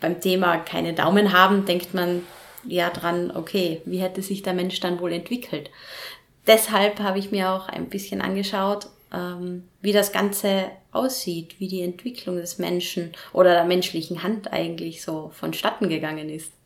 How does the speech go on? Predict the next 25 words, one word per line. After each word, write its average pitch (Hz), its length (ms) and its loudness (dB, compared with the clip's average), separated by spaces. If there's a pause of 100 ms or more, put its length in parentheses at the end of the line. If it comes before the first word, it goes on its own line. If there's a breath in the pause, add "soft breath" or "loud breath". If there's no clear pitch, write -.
(580 soft breath)
Prinzipiell, 233 680 4 (380 loud breath)
äh, 202 560 4 (720)
sagt - 340 -2
die 226 80 2
Forschung, 202 480 2
dass 190 220 -2
eben 190 360 0
der 190 120 -4
Mensch 180 340 0
sich, - 580 -4
äh, 180 380 -4
sehr 190 360 0
stark 202 560 2
so - 140 -6
entwickelt 196 600 -4
hat, 190 140 -2 (180)
wie 185 200 -8
er 185 100 -4
jetzt 185 220 -4
ist, - 360 -4
vor 190 100 2
allem 180 280 2 (460 loud breath)
diese, 185 560 2 (1040 soft breath)
dieses 196 400 0
hohe 202 360 4